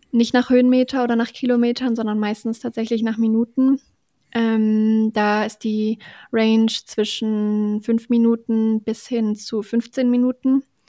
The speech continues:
Und die Wiederholungen steigern sich dann halt auch. Also wenn ich in der ersten Woche anfange mit, ähm, weiß ich nicht, sechs mal fünf Minuten, dann sind's die nächste Woche acht, die Woche darauf zehn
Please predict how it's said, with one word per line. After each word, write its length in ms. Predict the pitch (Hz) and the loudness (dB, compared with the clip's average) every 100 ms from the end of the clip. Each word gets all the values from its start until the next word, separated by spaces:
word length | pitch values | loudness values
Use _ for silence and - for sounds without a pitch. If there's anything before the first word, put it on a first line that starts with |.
| _ _ _ | _ _ _
Und 180 | 226 220 | 0 0
die 60 | |
Wiederholungen 640 | 214 262 214 220 220 214 214 | 2 2 4 4 4 2 -2
steigern 340 | 226 214 214 | -4 -4 -2
sich 120 | 208 | -4
dann 120 | 214 | -4
halt 140 | 208 - | -4 -2
auch. 180 | 214 233 | -4 -2
Also 180 | 214 | -4
wenn 140 | 202 208 | -2 -4
ich 200 | 214 - - - - _ | -6 -10 -18 -20 -20 _
in 180 | 226 220 | 0 2
der 260 | 208 - | 2 0
ersten 280 | 220 220 226 | -4 -2 -2
Woche 180 | 208 - | -2 -2
anfange 420 | 208 214 214 214 | -4 -2 0 0
mit, 440 | 214 202 202 - - | 0 -2 -6 -14 -8
ähm, 600 | 220 214 196 196 196 208 _ _ _ - | -6 -6 -4 -6 -6 -10 _ _ _ -10
weiß 200 | 214 214 | -8 -8
ich 120 | 226 | -8
nicht, 120 | 226 | -8
sechs 220 | - - | -8 -6
mal 120 | 226 220 | -4 -2
fünf 240 | 233 - | -2 0
Minuten, 440 | 226 226 226 226 | 2 2 2 0
dann 160 | 214 202 | 0 -2
sind's 220 | 202 202 | -6 -6
die 100 | 220 | -6
nächste 280 | 208 208 233 | -6 -6 -10
Woche 200 | 202 - | -10 -2
acht, 500 | 220 233 - - - | 0 0 -4 -18 -10
die 80 | 226 | -8
Woche 200 | 208 202 | -6 -6
darauf 280 | 202 196 - | -6 -6 -8
zehn 460 | - 226 226 240 | -2 2 2 2